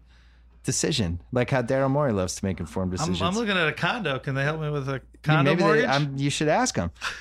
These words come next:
Speaker 1: Their trusted partners allow you to share your financial information with Rocket Mortgage at the touch of a button. Get a real mortgage approval in minutes. Adjust the rate and length of your loan in real time to make sure you're getting the right solution for you.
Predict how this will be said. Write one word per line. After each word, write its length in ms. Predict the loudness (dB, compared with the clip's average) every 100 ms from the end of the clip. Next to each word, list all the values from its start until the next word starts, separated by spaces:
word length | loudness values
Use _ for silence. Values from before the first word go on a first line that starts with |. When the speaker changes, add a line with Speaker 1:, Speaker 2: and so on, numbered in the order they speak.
| -2
Speaker 1:
Their 120 | 0
trusted 480 | 2 2 2 0 -2
partners 500 | 2 0 2 0 0
allow 720 | 2 2 4 2 2 0 -2 -4
you 260 | 0 2 4
to 100 | 2
share 240 | 2 2
your 120 | 2 2
financial 480 | 2 2 0 0
information 480 | -2 0 0 0 0
with 100 | 0
Rocket 300 | 2 0 0
Mortgage 540 | 0 0 0 -4 -6 -12 -20 -20 -14 -8
at 120 | -6
the 60 | -4
touch 260 | -2 -2
of 60 | -2
a 60 | 0
button. 300 | 0 0 2
Get 140 | 2
a 40 |
real 280 | 2 2 2
mortgage 360 | 2 2 0 -4
approval 320 | -2 0 2
in 100 | 2
minutes. 280 | 2 0 -2
Adjust 340 | -2 -2 -2
the 40 | -2
rate 180 | 0 0
and 80 | 0
length 220 | 0 -2
of 100 | -2
your 140 | 0
loan 240 | 0 0 0
in 60 | 0
real 160 | -2
time 220 | -2 -2
to 40 | -2
make 160 | -2
sure 160 | -4 -4
you're 60 | -4
getting 180 | -2
the 60 | -2
right 180 | -2 -2
solution 320 | -2 -4 -6
for 140 | -6
you. 200 | -4 -4